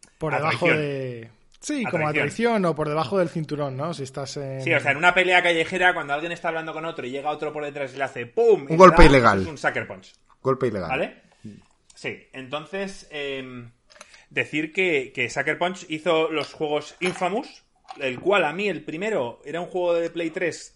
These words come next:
Speaker 2: que, que jugué, que me llamó mucha atención, era un hombre con po-, con superpoderes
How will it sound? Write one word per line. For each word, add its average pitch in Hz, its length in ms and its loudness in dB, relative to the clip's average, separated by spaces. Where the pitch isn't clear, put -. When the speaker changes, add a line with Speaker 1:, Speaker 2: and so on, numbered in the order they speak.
Speaker 2:
que, 117 360 -8
que 120 160 -6
jugué, 135 420 -4
que 165 80 -8
me 131 80 -8
llamó 123 160 -8
mucha 156 160 -10
atención, 160 340 -8
era 143 240 -4
un 143 300 -12
hombre 147 240 -6
con 139 160 -10
po-, 139 240 -8
con 139 160 -12
superpoderes 143 760 -6